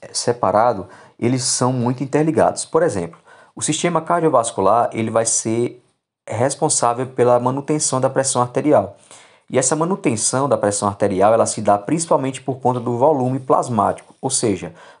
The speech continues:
no, dentro da, dos vasos sanguíneos, a gente vai ter um, um alto volume de sangue ou um baixo volume de sangue. Por exemplo, quando a gente tem um baixo volume de sangue que acontece por conta de alguma desidratação, pode ser uma diarreia, pode ser por conta de alguma hemorragia, alguma perda de sangue,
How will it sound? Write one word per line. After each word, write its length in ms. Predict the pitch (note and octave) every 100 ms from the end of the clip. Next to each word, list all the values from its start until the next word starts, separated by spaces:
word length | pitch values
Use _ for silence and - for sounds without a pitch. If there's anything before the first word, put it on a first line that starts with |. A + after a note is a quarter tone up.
| -
no, 200 | A#2+ A2
dentro 320 | A2 G3 E3+
da, 260 | B2+ F#2+
dos 340 | F#2 B2 F#2+ F2+
vasos 240 | F#2 -
sanguíneos, 480 | - F2+ G2 A#2 G#2
a 60 | G#2
gente 220 | G#2+ A2
vai 140 | A#2+
ter 260 | D#3 - G2+
um, 280 | G2 G2 G2+
um 160 | F#2+
alto 260 | G2+ B2 D3
volume 400 | C#3+ G#2 G2 G2
de 60 |
sangue 420 | G#2+ - C3 F3+ - - - _
ou 120 | -
um 60 | F#3
baixo 280 | D#3+ E3 D3+
volume 280 | D#3 D3+
de 80 | D#3
sangue. 440 | - D3 A#2 F2 - _ _ - _
Por 120 | -
exemplo, 320 | G#2+ G#2 E2+ -
quando 160 | B2
a 40 | C3+
gente 180 | C3+
tem 120 | - C#3+
um 100 | C3
baixo 360 | - - -
volume 240 | C3 B2 G#2+
de 80 | G2
sangue 380 | - A#2+ A#2
que 100 | F#2+
acontece 480 | G2+ - G2+ G2 G2
por 220 | - G2
conta 320 | - F#2+ F#2 G2
de 120 | F2+
alguma 300 | F#2 G#2 B2
desidratação, 880 | G#2+ G2 - F#2 G2+ - G2 F#2 - _ - - _
pode 160 | A2 A2
ser 260 | G#2+ G#2 -
uma 220 | G2 F#2+
diarreia, 560 | F#2 A2+ G#2+ A2 G#2+
pode 280 | F#2+ - F#2+
ser 400 | - G2+ F#2 F2+ - - _ -
por 140 | G2+
conta 320 | - G2 F#2+
de 120 | F#2
alguma 240 | F#2+ F#2 G2
hemorragia, 680 | F#2+ F#2+ A2+ A2 G#2+ A2+ F#2+
alguma 220 | F#2 F#2
perda 240 | - F#2
de 60 | G#2+
sangue, 420 | - A#2 A#2 -